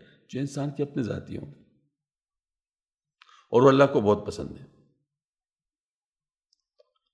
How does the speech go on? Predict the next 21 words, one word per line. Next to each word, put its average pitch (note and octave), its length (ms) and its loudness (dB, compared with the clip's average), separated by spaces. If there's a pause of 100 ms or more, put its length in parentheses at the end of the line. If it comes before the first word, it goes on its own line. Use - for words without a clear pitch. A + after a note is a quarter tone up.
(400)
اگر F#2 120 -12
آپ - 240 -16
صلی G2+ 120 -14
اللہ - 0 -
علیہ - 0 -
وسلم G#2+ 280 -6
نے A#2 100 -2
ایسا A#2+ 180 -4
نہیں F#3 140 -2
کیا، F#3 180 -6 (720)
آپ F#2+ 160 -6
سے - 120 -2
ہم A2+ 80 2
نے B2 80 2
اپنے A2+ 220 -2
ذاتی G2 480 2
چیز A#2 360 -4 (480)
کو - 240 -8
معاف F#2 340 -6
کیا C4+ 200 -2
نا، D#2 200 -12